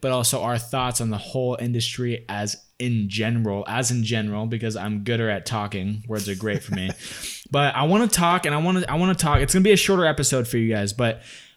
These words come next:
one thing that I wanna talk with you, Jesse, about, and we can just go back and forth on this, is how to stay happy in a stressful career. What are your thoughts on that?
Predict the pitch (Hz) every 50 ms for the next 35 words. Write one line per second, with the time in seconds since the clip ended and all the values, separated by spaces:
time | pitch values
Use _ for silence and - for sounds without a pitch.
0 | _ _ - 120 143 180 214 220 220 240 208 190 180 156 143 147 147 139 127 -
1 | - 113 117 117 117 120 113 - 113 107 104 110 101 98 - - 110 104 98 104
2 | 101 98 101 90 98 101 110 131 123 - 123 113 107 104 - 117 107 104 101 101
3 | - 107 95 - 104 104 104 101 104 98 95 92 92 92 92 90 - - - -
4 | - 113 110 107 104 101 101 101 - - - - - _ _ _ _ _ _ -
5 | - - 143 143 196 247 247 - - - 170 143 120 - - 113 113 120 117 120
6 | 127 123 117 76 98 104 101 98 90 - - - - 117 104 107 104 - - -
7 | 113 110 107 - - - 107 95 87 82 87 90 87 82 - - - - - _
8 | _ - - - - - - _ _ _ _ _ _ _ _ _ _ _ _ _
9 | _ - - 127 151 170 180 175 160 - - 95 90 95 - - 80 69 - -
10 | - - _ _ _ _ -